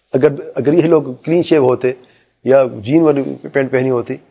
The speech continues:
یا ڈانس کر رہے ہوتے، گانے گنگنا رہے ہوتے، تو کوئی دھوکے میں نہیں آتا ان کے۔ جیسے منافقین دھوکہ دیتے تھے، ویسے یہ بھی دھوکہ دیتے دیکھنے والے کو۔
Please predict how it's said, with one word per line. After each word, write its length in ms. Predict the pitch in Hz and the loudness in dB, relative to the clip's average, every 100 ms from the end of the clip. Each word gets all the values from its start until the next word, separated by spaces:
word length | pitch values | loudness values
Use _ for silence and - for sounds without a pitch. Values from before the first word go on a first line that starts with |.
| _ | _
یا 80 | 135 | 0
ڈانس 260 | 123 143 143 | 2 2 2
کر 120 | 139 | 0
رہے 80 | 139 | 2
ہوتے، 320 | 127 123 131 | 0 0 0
گانے 180 | 127 143 | 2 0
گنگنا 360 | 135 123 127 120 | -2 -2 -2 0
رہے 120 | 117 | -2
ہوتے، 160 | 113 127 _ _ _ _ _ - | -4 -10 _ _ _ _ _ -8
تو 80 | |
کوئی 160 | 147 202 | -2 0
دھوکے 260 | 135 135 175 | 0 0 0
میں 100 | 220 | 0
نہیں 120 | 214 | -2
آتا 180 | 110 101 | -4 -8
ان 120 | 92 | -12
کے۔ 100 | - _ _ _ _ _ | -18 _ _ _ _ _
جیسے 240 | 117 165 | -2 2
منافقین 480 | 180 170 156 185 214 | 2 2 0 -2 0
دھوکہ 260 | 151 156 180 | 2 2 0
دیتے 300 | 143 127 147 | 0 0 -2
تھے، 160 | - 156 _ _ _ _ - | -4 -12 _ _ _ _ 0
ویسے 240 | 175 185 | 0 2
یہ 60 | 202 | 0
بھی 100 | 208 | 2
دھوکہ 280 | 143 139 131 | 0 0 0
دیتے 280 | 110 113 | 0 -4
دیکھنے 280 | 101 107 110 | -4 -4 -4
والے 220 | 98 92 | -6 -8
کو۔ 140 | 87 | -14